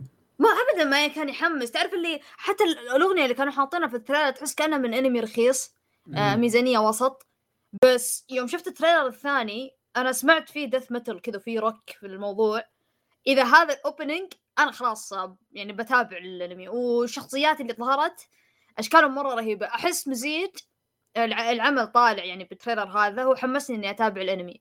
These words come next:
Speaker 1: إن شاء الله إنه يقتبس زي الناس. أنا خايف من موضوع إنه من نتفليكس. الزبدة إن طالع العمل، آم، باكي مع، آه، دانجر رومبا، اضربوهم في خلاط، يطلع لك، شو اسمه،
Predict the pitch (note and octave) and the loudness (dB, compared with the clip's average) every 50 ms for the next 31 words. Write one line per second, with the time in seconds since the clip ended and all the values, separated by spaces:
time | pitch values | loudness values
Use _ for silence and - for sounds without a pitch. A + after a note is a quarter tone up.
0 | _ - G#3+ G#3+ - C4+ B3+ A#3+ A3+ A3 G#3+ G3+ G3 - _ - F#3 - F3 - | _ -8 -4 4 6 6 6 6 4 -2 -6 -8 -10 -12 _ -20 -18 -16 -16 -12
1 | - G3 F#3+ F#3+ F#3+ F#3 F3+ E3 - - G3+ G#3+ G#3+ G#3+ G#3+ - A#3+ A#3 A#3 A3+ | -10 -10 -10 -10 -10 -12 -14 -12 -10 -8 -6 -4 -4 -4 -2 0 0 2 2 0
2 | G#3+ - G3+ G3+ G3+ G3+ G3+ G3+ A3 A3 G3 G3+ G3 F#3 F#3 F3+ F#3 F#3 F#3 F3+ | -4 -8 -12 -8 -8 -8 -6 -4 -4 -4 -4 -4 -6 -8 -10 -12 -10 -10 -10 -12
3 | - - - D#3+ - - - - - _ _ _ _ _ _ _ _ _ _ _ | -12 -14 -16 -16 -14 -14 -16 -16 -16 _ _ _ _ _ _ _ _ _ _ _
4 | _ _ _ _ G#3+ G#3+ C4+ D#4+ C#4 B3 A#3+ F#3+ - - G3+ A3 A3+ A3 A3 G#3+ | _ _ _ _ -4 -2 -2 -2 4 4 4 2 4 -4 -6 -4 -2 0 0 2
5 | G#3+ G#3+ G#3+ G#3 G3+ A3 G#3+ A#3+ C#4 D4 D4 A#3+ A#3 A#3 G#3 A3+ C4 C#4+ D4 D4+ | 2 4 2 2 0 -2 4 6 6 6 6 4 -6 -8 -6 -4 -4 -4 -6 -8
6 | D#4+ E4 D#4+ D4 - - G#3+ G#3+ G#3 G3+ G3+ G3+ G3 F#3+ F#3+ - _ _ _ _ | -8 -10 -12 -14 -12 -10 -6 -4 -2 -2 -2 -2 -4 -6 -10 -18 _ _ _ _
7 | _ _ _ _ _ _ _ _ _ _ _ _ _ _ G#3 G3 C#4 D4 D4+ D4+ | _ _ _ _ _ _ _ _ _ _ _ _ _ _ 2 8 8 8 8 8
8 | - D4+ D#4+ F4+ G#4 G#4 - _ _ _ _ _ _ _ _ _ _ _ A#3+ B3 | 0 -8 -10 -10 -10 -12 -16 _ _ _ _ _ _ _ _ _ _ _ -8 -6
9 | B3+ B3+ B3 A3 G3+ F#3+ - _ _ _ _ _ _ _ _ - A3+ A3+ A3+ A3 | -4 -4 -4 -6 -8 -14 -18 _ _ _ _ _ _ _ _ -8 -6 -6 -4 -4
10 | A3 A3 A3 A3 A3 G#3+ A3 G#3+ G#3+ G#3+ G#3 G#3 G#3 G#3 G3+ G3+ G3+ G3+ G3+ G3 | -4 -4 -4 -4 -4 -4 -6 -6 -6 -6 -6 -6 -6 -6 -6 -6 -8 -8 -4 -4
11 | C4 C4+ B3+ C4+ C4 C4+ C#4+ C#4 C#4 D#4 F#4 G4 - A#3+ B3+ B3+ A#3+ D4 C#4+ - | -2 0 0 0 0 0 -2 0 0 2 2 2 0 0 -4 -2 -2 -2 -4 -4
12 | - B3 B3+ C4 D4 E4+ F4+ - - - - A3 A3 B3 B3+ G#3+ G3+ G3+ _ - | -2 0 4 4 4 4 2 -2 -12 -10 -8 -6 -2 -2 -2 -2 -2 -6 _ -8
13 | G3+ G3 F#3+ - - - F3 | -8 -8 -8 -10 -16 -18 -20